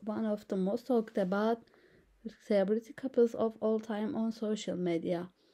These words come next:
Now it is said that the two are hiding their relationship, but as we know, Hande Erçel is currently with Hakan Sabancı. The duo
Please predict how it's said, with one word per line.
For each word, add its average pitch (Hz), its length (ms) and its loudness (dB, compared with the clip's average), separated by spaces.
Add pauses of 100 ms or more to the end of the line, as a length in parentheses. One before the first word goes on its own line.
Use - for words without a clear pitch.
(280)
Now 226 300 2 (100)
it 214 200 -4
is 190 280 -2
said 208 420 -2
that 220 280 2
the 196 80 -2
two 220 240 2
are 220 300 0 (300)
hiding 226 480 4
their 190 240 0
relationship, 180 680 -4 (120)
but 185 280 0
as 226 340 0
we 226 240 4
know, 226 320 0
Hande 180 240 0
Erçel 226 280 2
is 240 100 0
currently 208 400 -2
with 196 140 -2
Hakan 180 440 -4
Sabancı. 180 560 -4 (400)
The 208 120 -4
duo 233 240 8